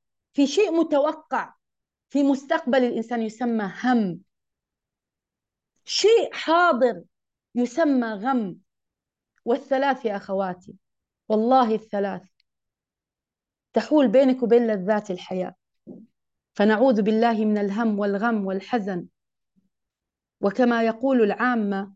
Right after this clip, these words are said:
"الهم أخو السم"، يقتل، يقتل السعادة، يقتل الراحة، فإن الهم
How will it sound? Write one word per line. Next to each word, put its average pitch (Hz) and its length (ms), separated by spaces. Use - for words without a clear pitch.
"الهم 220 420
أخو - 240
السم"، 220 540
يقتل، 202 580
يقتل 226 320
السعادة، 190 880
يقتل 190 540
الراحة، 214 840
فإن 240 320
الهم 254 640